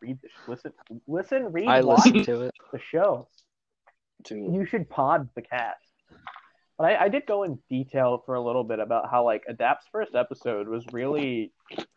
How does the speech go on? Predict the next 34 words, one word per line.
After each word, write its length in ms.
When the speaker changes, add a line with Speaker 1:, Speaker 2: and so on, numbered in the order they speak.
Speaker 1:
good 320
in 160
giving 300
us 180
the 80
past, 380
the 80
present, 380
and 160
the 80
future 560
of 280
the 80
league 320
in 80
one 300
fucking 480
bl-, 120
Speaker 3:
Yeah. 240
Speaker 1:
blog 260
Speaker 3:
Mm-hmm. 120
Speaker 1:
post. 280
Speaker 3:
That, 180
that 160
shit 140
was 160
cool. 400
Speaker 1:
Good, 140
good, 200
good 300
Speaker 2:
Thank 140
Speaker 1:
job, 240
Speaker 2:
you. 60
Speaker 1:
Nate. 440